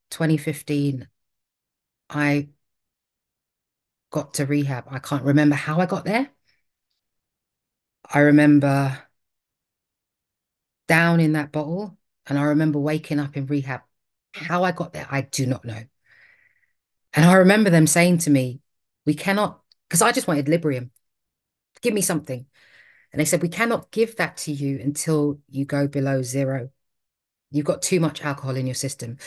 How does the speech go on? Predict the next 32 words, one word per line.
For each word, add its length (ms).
That 260
took 260
about 300
two 260
days. 560
And 160
I 220
was 260
rattling. 880
Now, 460
the 100
reason 400
I 140
went 240
to 140
rehab 360
at 100
the 80
time 500
was 140
to, 80
one, 200
get 160
people 260
off 100
my 60
back, 400
two, 220
to 120
stop 220
the 60
consequences. 760